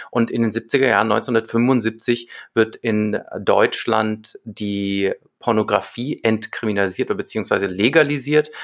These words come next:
Und natürlich brechen da wieder Welten zusammen. Da kommt wieder die moralische Panik. Die moralischen Paniken häufen sich in den achtziger Jahren eben auch mit diesen ganzen Gräuelfilmen. Ähm, schön interessant daran finde ich, ist,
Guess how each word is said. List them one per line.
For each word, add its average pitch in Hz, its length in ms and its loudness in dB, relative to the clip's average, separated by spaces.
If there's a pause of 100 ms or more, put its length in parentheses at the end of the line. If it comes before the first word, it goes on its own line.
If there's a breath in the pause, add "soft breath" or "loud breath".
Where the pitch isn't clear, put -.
(140 loud breath)
Und 110 400 2
natürlich 113 640 0
brechen 113 340 -2
da 101 100 2
wieder 101 220 0
Welten 101 600 -2
zusammen. 95 500 -4
Da 101 80 0
kommt - 240 -6
wieder 101 160 0
die 98 260 -4 (120)
moralische 101 600 -2
Panik. 135 460 2 (300 loud breath)
Die 113 40 -4
moralischen 107 520 2
Paniken 123 680 0 (240 loud breath)
häufen 151 400 2
sich 127 160 -2
in 123 80 0
den 113 100 0
achtziger 117 420 -2
Jahren 107 360 2
eben 110 260 -4
auch - 200 -2
mit 104 100 -14
diesen 101 160 -10
ganzen 98 320 -6
Gräuelfilmen. 110 1080 0 (340 loud breath)
Ähm, 139 240 2 (100)
schön 208 540 2 (300)
interessant 147 800 2
daran 131 260 4
finde 113 320 -2
ich, - 160 -10 (800)
ist, - 360 -2